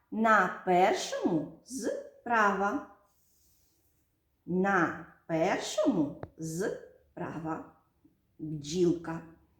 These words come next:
Цуценя на третьому зправа. На третьому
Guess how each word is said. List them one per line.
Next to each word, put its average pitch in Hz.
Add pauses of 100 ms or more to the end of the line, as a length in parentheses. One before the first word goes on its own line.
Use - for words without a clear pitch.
(1040)
Цуценя 277 (500)
на 226 (320)
третьому 254 (1300)
зправа. - (4000)
На 156
третьому 160